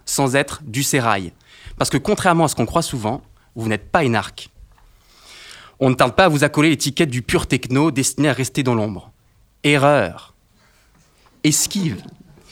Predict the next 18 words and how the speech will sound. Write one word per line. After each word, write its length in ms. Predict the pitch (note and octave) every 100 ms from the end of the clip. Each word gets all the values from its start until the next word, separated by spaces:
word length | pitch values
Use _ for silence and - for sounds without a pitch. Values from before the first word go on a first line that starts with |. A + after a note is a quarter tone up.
| - - - - -
Alors 180 | D#3+ D3
qu'on 100 | E3
vous 100 | E3+
demande 260 | F3 F3
quelques 240 | G#3+ F#3 F3+
noms 180 | F3+
pour 140 | F3 B2+
remplacer 340 | C3 C#3 -
le 60 | C3
directeur 400 | A#2+ C3+ B2+ C3+
de 60 |
l'Institut 440 | B2+ C3+ C#3 - B2+
national 380 | A#2+ - B2+ A2
de 60 |
l'audiovisuel, 600 | A2 C#3+ D3+ C3 G#2+ A#2
c'est 140 | - G3
le 80 |
vôtre 420 | F3 D#3 - -